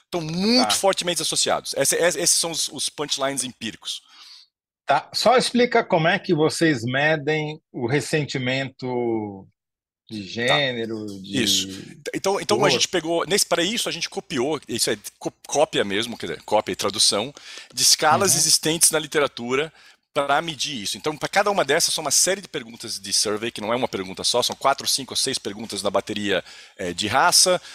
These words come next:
Speaker 1: são várias perguntas na bateria de gênero, que são frases que a pessoa concorda ou discorda, e são várias perguntas na bateria de merecimento. É, as perguntas todas não vou listar aqui, tá no paper, a gente pode desconversar depois. Mas são escalas que já foram usadas em outros trabalhos, não foi a gente que inventou.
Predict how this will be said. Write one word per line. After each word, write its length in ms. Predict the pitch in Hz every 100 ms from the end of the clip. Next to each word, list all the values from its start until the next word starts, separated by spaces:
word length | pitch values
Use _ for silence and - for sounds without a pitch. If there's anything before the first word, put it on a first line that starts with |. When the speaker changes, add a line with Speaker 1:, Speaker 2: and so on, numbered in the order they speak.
| -
Speaker 1:
são 180 | - 127
várias 320 | 113 156 160
perguntas 460 | - 135 120 113 110
na 80 | 104
bateria 400 | 104 117 104 98
de 80 |
gênero, 560 | 95 107 117 147 165 202 - - -
que 80 |
são 100 | -
frases 520 | 143 - 160 180 147 -
que 80 |
a 20 | 127
pessoa 240 | 143 143
concorda 480 | 143 120 135 139 135
ou 20 |
discorda, 640 | 117 - 107 104 135 180 - - - -
e 60 |
são 180 | 147 156
várias 280 | 127 175 180
perguntas 500 | 175 131 147 160 139
na 80 | 139
bateria 340 | 135 143 135
de 80 | 131
merecimento. 680 | 135 139 - 107 80 - - - - -
É, 320 | 110 110 107
as 120 | 110 -
perguntas 340 | 139 147 135
todas 220 | 156 127
não 100 | 123
vou 140 | 113 120
listar 260 | 113 135
aqui, 240 | 120 - 175
tá 140 | 123
no 60 | 120
paper, 440 | 147 160 160 156
a 60 | 123
gente 180 | 127
pode 240 | - 123 117
desconversar 460 | - 127 120 -
depois. 260 | 123 - 92
Mas 120 | 120
são 80 | 170
escalas 320 | 160 180 190
que 80 | -
já 80 | 165
foram 180 | - 151
usadas 380 | 127 127 120 120
em 60 |
outros 280 | 127 170 -
trabalhos, 320 | - 107 123
não 60 | 113
foi 140 | -
a 40 | 117
gente 200 | 123 -
que 80 | 104
inventou. 440 | 95 85 117 156